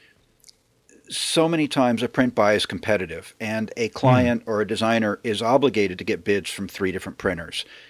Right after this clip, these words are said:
Speaker 1: And I understand that, and that's how business is, and that's the realities of it. And so,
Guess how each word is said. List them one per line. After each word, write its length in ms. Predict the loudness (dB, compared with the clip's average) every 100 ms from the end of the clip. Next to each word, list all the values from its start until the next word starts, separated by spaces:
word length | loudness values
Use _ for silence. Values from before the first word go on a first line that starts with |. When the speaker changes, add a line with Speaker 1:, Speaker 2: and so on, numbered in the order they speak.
| -10
Speaker 1:
And 180 | -2 0
I 100 | 2
understand 520 | 4 2 2 2 2
that, 180 | 0 -2
and 120 | -6
that's 220 | -6 -4
how 140 | -2 -2
business 480 | 0 0 0 -2 -2
is, 220 | -2 -2
and 100 | -4
that's 240 | -4 -4
the 140 | -6 -4
realities 600 | 0 2 4 4 0 -2
of 160 | -2
it. 140 | -4 -8 -16 -20 -20 -20 -20 _ -4
And 200 | -2 0
so, 600 | 4 8 10 10 6